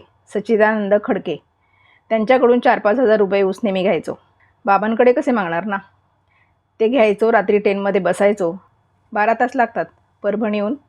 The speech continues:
मुंबईला यायला. रिझर्वेशन वगैरे काही नाही, मग उभं राहायचं रात्रभर. दादरला उतरल्यानंतर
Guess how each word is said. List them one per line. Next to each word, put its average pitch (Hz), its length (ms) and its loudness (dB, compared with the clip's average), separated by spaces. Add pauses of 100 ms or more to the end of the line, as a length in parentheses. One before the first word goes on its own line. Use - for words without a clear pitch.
मुंबईला 185 380 -2
यायला. 156 260 -4 (760)
रिझर्वेशन 240 500 2
वगैरे 220 260 2
काही 214 240 -2
नाही, 165 220 -6 (320)
मग 180 180 -10
उभं 202 220 2
राहायचं 208 280 0
रात्रभर. 165 400 -4 (840)
दादरला 220 420 2
उतरल्यानंतर 214 760 0